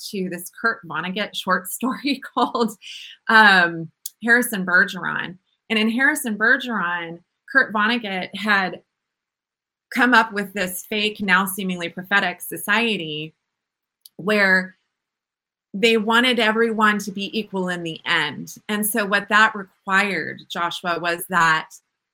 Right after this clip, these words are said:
extremely smart people had to have transmitters in their heads that emitted really loud sounds every certain number of seconds to interrupt their thoughts so that they, the intelligent ones, would not make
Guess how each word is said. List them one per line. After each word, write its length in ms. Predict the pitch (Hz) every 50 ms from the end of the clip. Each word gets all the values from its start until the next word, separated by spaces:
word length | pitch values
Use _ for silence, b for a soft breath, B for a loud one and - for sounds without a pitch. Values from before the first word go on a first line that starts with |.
| _ -
extremely 560 | 226 214 214 - - 240 226 220 208 190 190
smart 500 | 185 190 - 202 196 196 214 226 - -
people 440 | - 214 190 190 185 180 175 175 175
had 220 | 175 185 196 190 190
to 60 | 185
have 220 | 185 190 190 190
transmitters 640 | - - 202 185 185 185 - 185 185 190 190 185 185
in 100 | 190 180
their 160 | 175 175 170
heads 600 | 170 - 180 175 165 160 156 151 151 - - - _ _ _ _ _ _ _
that 220 | 180 190 196 190 -
emitted 580 | 214 190 185 185 185 185 185 175 165 170 - _ _ -
really 600 | 196 196 214 226 247 294 311 311 277 254 254 240
loud 440 | 208 190 196 185 180 185 180 180 180
sounds 600 | - - 202 185 175 165 151 151 156 - 156 - - -
every 320 | 196 190 190 202 190 185
certain 500 | 180 - - - 208 196 - - 190 180
number 260 | 175 175 175 170 170 160
of 120 | 160 160
seconds 420 | - - 185 185 185 185 165 -
to 140 | - - 214 -
interrupt 380 | 208 202 196 185 185 185 - -
their 180 | 170 165 156 - -
thoughts 440 | - 190 180 175 - - - - - -
so 240 | - - 226 208 185
that 300 | 190 185 185 175 170 160
they, 520 | 202 196 196 190 185 175 170 170 170 - -
the 100 | 185 180
intelligent 580 | 175 180 185 - 185 185 180 180 185 180 - -
ones, 360 | 175 165 160 160 160 160 -
would 160 | - 190 185 185
not 220 | 180 180 185 185 -
make 300 | 185 180 170 165 -